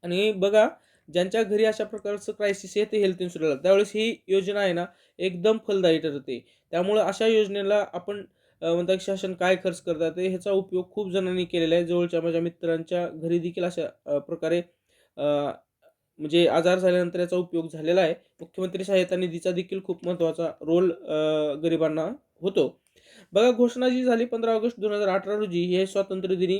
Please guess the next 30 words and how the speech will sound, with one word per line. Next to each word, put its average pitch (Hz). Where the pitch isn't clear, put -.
पंतप्रधान 185
नरेंद्र 190
मोदी 196
साहेबांनी 165
केली. 156
सुरुवात 196
झाली 202
तेवीस 190
सप्टेंबर 180
दोन 214
हजार 160
अठरा. 123
शुभारंभ 240
करण्यात 240
आलं 226
रांची, 208
जी 175
झारखंड, 190
अ, 165
राज्यात 170
आहे, 208
आणि 170
इथून 185
पंतप्रधान 185
मोदी 175
यांच्या 170
हस्ते 175
जे 240
झालेलं 139
आहे. 101